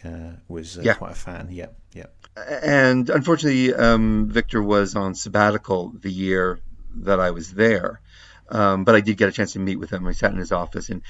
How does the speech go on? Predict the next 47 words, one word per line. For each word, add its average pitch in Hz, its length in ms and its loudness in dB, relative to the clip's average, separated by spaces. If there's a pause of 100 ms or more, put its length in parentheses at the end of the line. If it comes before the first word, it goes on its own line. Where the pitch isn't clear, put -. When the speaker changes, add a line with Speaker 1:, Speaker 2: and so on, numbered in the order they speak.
(220)
Speaker 2:
turns 110 240 2
out 101 160 4
we're 104 80 -4
both 101 300 -2
really 104 340 -2
big 90 260 -2
jazz 98 420 2
fans. - 540 -10 (240)
Speaker 1:
Okay. 90 140 -6
Speaker 2:
And 98 180 -2
so 98 200 0
as 98 120 2
much 110 200 6
as - 80 10
I 98 40 8
would 90 200 0
love 110 160 4
to 107 100 -2
have 87 100 -4
sat 98 240 2
down 95 160 0
and 87 80 -8
talked - 280 -6
cinema 131 340 2
with 87 180 -6
him, 95 180 -4 (200)
really 120 240 6
mostly 98 480 -2
what 92 180 -2
we 92 180 -10
talked 95 260 -2
about 90 200 -8
were, 90 180 -8 (240)
were 101 200 -4
classical 101 420 -2
jazz 95 280 2
recordings. - 500 -8 (260)
Speaker 1:
Sure. - 180 -8
Speaker 2:
Um, 92 600 4 (160)
Speaker 1:
<laughs> - 420 0
Speaker 2:
uh, 110 280 -2 (760)
but 131 440 4
while 156 180 8
I 170 40 4
was 147 160 2
at 147 160 0
York, 113 400 4